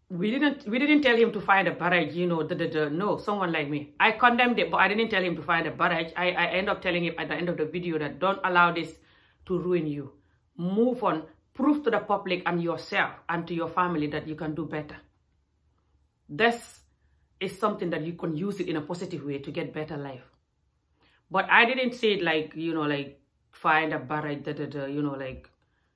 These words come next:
I know this, this gay thing is beyond just how some of us is, you know, see it.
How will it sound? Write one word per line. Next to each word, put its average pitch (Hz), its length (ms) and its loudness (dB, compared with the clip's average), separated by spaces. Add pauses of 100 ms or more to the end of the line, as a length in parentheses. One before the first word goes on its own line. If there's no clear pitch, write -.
(720)
I 233 200 8
know 220 200 4
this, 202 280 -4
this 170 340 -6
gay 165 260 0
thing 165 220 -4
is 151 140 -8
beyond 151 580 -4
just 147 220 -10
how 151 260 -2
some 147 220 -4
of 147 160 -4
us - 260 -14
is, - 220 -18
you 151 160 -6
know, 143 100 -6
see 156 280 -6
it. - 200 -10